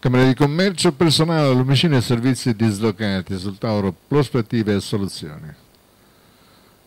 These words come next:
Il sette agosto scorso si è svolto nei locali della sede territoriale di Siracusa della Camera di Commercio del Sud-Est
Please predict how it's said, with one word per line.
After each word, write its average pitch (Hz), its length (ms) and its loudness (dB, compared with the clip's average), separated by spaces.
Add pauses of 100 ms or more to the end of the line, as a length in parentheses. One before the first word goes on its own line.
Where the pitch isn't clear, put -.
(340)
Il 117 340 0
sette 147 240 0
agosto 139 340 0
scorso 143 480 -2
si 113 160 -4
è 110 160 2
svolto 107 420 -4
nei 104 220 -2
locali 110 300 -2
della 104 160 -2
sede 104 400 -2
territoriale 110 640 -2
di 101 40 -6
Siracusa 107 440 -6
della 95 260 -6
Camera 107 260 -6
di 101 120 -4
Commercio 107 420 -4
del 98 100 -4
Sud-Est 135 560 -4